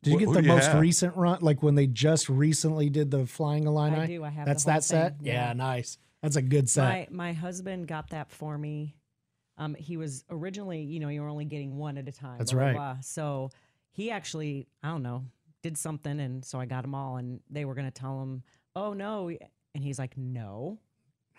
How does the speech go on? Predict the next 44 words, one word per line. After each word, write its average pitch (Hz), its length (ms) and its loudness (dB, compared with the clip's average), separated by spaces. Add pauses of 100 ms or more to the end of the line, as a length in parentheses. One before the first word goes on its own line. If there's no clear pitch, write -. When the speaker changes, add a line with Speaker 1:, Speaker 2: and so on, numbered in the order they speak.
(380)
Speaker 3:
I 139 80 -2
did 156 280 2
this. 151 520 -8
Speaker 1:
<laughs> - 40 -20
Yeah. 107 320 -6
Speaker 3:
I'm 147 120 -6
getting 143 300 -6
them 156 180 -6
all." 139 300 -10
So 165 160 -10
I - 80 0
Speaker 1:
Yeah. - 60 0
Speaker 3:
have 160 240 -4
them 180 140 -8
all. 143 380 -12
Speaker 1:
Nice. 127 640 -2
Speaker 3:
And, 143 360 -6
uh, 127 280 -8
those 180 280 -6
are 226 80 -6
displayed, 185 680 -6
let 147 120 -6
me 160 100 -6
tell 151 240 -4
ya, 123 200 -6
'cause 139 320 -8
that 156 220 -4
was 180 160 -8
when 175 120 -6
I 170 140 -8
was 170 200 -8
in 170 300 -8
college. 151 460 -8
That's 135 200 2
when 127 80 0
Speaker 1:
Yeah. 117 40 0
Speaker 3:
we 185 100 -4
were 170 140 -4
there, 151 440 -6
and 127 380 -6 (680)
that 147 160 -6
was 165 120 -6
my 156 120 -6
team. 147 540 -8